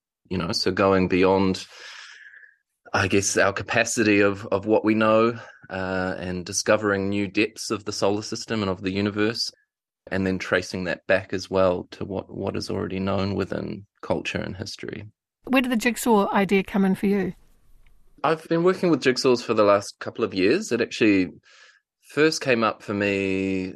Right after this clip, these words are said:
Speaker 1: in, uh, one of the early lockdowns, um, during the start of the pandemic, and my nephew had, um, like, a Where's Wally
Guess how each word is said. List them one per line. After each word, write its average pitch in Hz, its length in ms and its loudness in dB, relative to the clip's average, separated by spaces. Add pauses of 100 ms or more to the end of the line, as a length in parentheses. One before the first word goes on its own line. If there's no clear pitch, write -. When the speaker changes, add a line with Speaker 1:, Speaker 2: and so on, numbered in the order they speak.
Speaker 1:
in, 92 520 -2
uh, 92 280 -8
one 107 220 0
of 95 80 0
the 98 100 4
early 98 240 4
lockdowns, 87 680 -2 (160)
um, 92 320 -8
during 85 220 -8
the 87 40 -8
start 92 220 2
of 90 40 0
the 82 60 0
pandemic, 92 580 0
and 85 140 -4
my 87 220 0 (100)
nephew 95 440 0
had, 90 420 0 (720)
um, 87 420 -2
like, 87 160 -8
a 95 60 -2
Where's 92 280 0
Wally 92 500 2